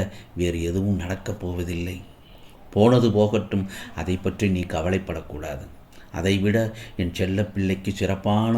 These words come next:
ஒன்றை தருவதற்காகத்தான் இந்த சாயப்பா காத்து கொண்டிருக்கிறேன். அதை பெறுவதற்கு நீ தயாராக இரு முதலில். ஏனென்றால் என் செல்ல பிள்ளைக்கு எல்லாம் முடியும், உன்னால் முடியும் என்று நான்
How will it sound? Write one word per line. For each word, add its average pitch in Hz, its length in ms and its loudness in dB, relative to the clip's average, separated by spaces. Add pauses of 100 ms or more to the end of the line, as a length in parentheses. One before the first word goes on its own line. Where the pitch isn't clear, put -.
ஒன்றை 95 300 2 (340)
தருவதற்காகத்தான் 98 1080 0 (280)
இந்த 85 180 -4
சாயப்பா 87 600 -4
காத்து - 360 -8
கொண்டிருக்கிறேன். 73 760 -8 (1120)
அதை 120 240 10
பெறுவதற்கு 131 680 8
நீ 131 200 12
தயாராக 120 580 6
இரு 110 240 6 (180)
முதலில். 101 440 2 (540)
ஏனென்றால் 92 560 2
என் 90 200 0
செல்ல 95 260 0
பிள்ளைக்கு 95 480 0
எல்லாம் 98 380 2
முடியும், 95 400 2
உன்னால் 101 360 4
முடியும் 107 320 4
என்று 101 240 4
நான் 95 260 4